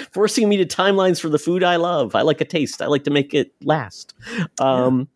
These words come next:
Speaker 1: so I am a guy that I like something, but I don't like it in excess.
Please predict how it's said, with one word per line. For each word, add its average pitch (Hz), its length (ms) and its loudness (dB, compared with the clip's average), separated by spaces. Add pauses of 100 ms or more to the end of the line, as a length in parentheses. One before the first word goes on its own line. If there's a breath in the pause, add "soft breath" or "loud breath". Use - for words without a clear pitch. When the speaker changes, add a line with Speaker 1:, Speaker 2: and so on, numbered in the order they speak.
(140)
Speaker 1:
so 160 520 0 (640)
I 143 220 2
am 294 180 0
a 175 60 0
guy 131 420 2
that 120 260 0
I 113 160 2
like 107 420 -2
something, 196 680 -4
but 123 100 2
I 101 160 -2
don't 120 240 0
like 110 160 2
it 95 80 -2
in 76 100 -8
excess. - 460 -10